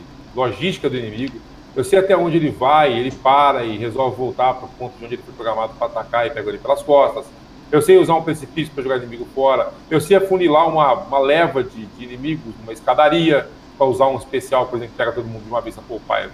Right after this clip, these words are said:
gasto de mana, alguma coisa do tipo. Então, eu, eu uso muita inteligência pra passar as coisas. Engraçado, por que que eu uso essa porra pra ganhar dinheiro, né?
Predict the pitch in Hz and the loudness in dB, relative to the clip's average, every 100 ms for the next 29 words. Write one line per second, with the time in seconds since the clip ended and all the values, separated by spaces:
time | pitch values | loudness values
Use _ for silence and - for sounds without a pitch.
0 | - 117 113 - - 135 147 147 107 98 | -2 2 2 0 -12 -4 0 2 0 -6
1 | 104 131 208 208 - - - - - - | -12 -10 -2 0 0 -10 -14 -20 -20 0
2 | 190 220 208 202 175 196 214 208 196 240 | 4 6 6 6 6 4 0 -2 -4 -4
3 | 196 196 202 214 208 202 226 - 220 143 | 0 0 0 0 2 2 0 4 4 4
4 | - - - - - - - - - - | 0 -10 -20 -20 -20 -20 -20 -20 -20 -20
5 | - 170 190 147 131 123 - - 294 226 | -12 0 0 2 -2 -4 -10 -8 -6 -4
6 | 196 160 156 156 156 156 160 156 120 107 | -6 -8 -4 -4 -4 -6 -6 -6 -6 -6
7 | - 113 | -6 -10